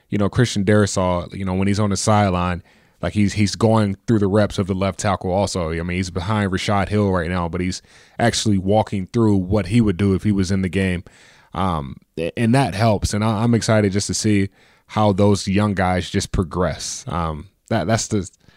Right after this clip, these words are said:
that's what this time of the, of the year is for. It's for, for these guys to learn the game and figure it out before preseason.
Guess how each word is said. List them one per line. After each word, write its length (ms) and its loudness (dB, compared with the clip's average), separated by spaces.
that's 220 0
what 160 2
this 120 2
time 460 2
of 140 2
the, 80 0
of 140 -2
the 80 0
year 180 4
is 100 -2
for. 320 0
It's 220 -8
for, 280 0
for 160 2
these 160 2
guys 280 2
to 100 -2
learn 220 0
the 60 0
game 380 0
and 100 -2
figure 280 0
it 80 4
out 160 2
before 260 -4
preseason. 640 0